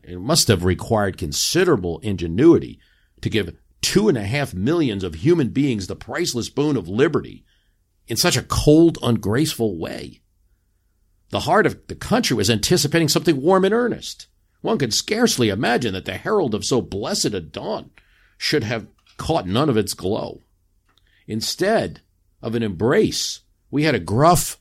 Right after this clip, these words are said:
'Stay where you are.' Mister Lincoln does indeed call it an act of justice.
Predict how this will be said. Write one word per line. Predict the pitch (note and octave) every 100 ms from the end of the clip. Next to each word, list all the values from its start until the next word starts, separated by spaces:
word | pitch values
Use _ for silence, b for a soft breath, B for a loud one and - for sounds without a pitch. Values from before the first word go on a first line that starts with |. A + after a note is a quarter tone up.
| -
'Stay | - - C3+ E3+
where | G#3 E3+
you | D#3 C3 A2+
are.' | C#3+ F3 - - _ _ _ _ _ _ -
Mister | D#3+ - D3
Lincoln | B2+ F3+ B2+ F#2+
does | C3+ E3+
indeed | B2 G2+ D3 D#3+
call | - A#2 A2
it | F2+
an | E2+
act | A#2+ D3 -
of | D#2 C#2
justice. | G2 C#3 D#3 C#2+ - -